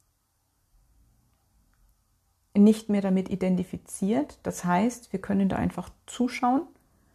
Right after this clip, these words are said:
und wissen, es ist einfach nur ein Gefühl, das da durchläuft. Und die Geschichte dazu,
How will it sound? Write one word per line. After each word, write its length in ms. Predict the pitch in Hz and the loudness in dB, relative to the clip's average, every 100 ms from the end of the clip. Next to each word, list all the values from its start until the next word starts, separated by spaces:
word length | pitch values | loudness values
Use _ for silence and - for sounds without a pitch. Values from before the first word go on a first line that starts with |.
| _ | _
und 140 | - 190 | 0 4
wissen, 260 | 214 247 | 4 4
es 160 | 226 180 | 0 -2
ist 120 | 185 | -6
einfach 400 | - 208 - 208 | -2 -2 -2 4
nur 400 | 202 208 208 233 240 | 8 8 8 4 -2
ein 160 | - 185 | -6 -4
Gefühl, 520 | 185 - 214 226 233 - | -4 -4 -2 -2 -2 -10
das 180 | 185 - | -14 -12
da 80 | 185 | -6
durchläuft. 680 | 185 202 214 220 247 - - _ - | -2 -2 2 2 0 -4 -20 _ -2
Und 160 | 185 | 0
die 80 | 170 | 0
Geschichte 460 | 175 - 302 - 196 | -2 -4 -6 -6 -6
dazu, 560 | 180 - - 226 311 | -6 -6 0 0 0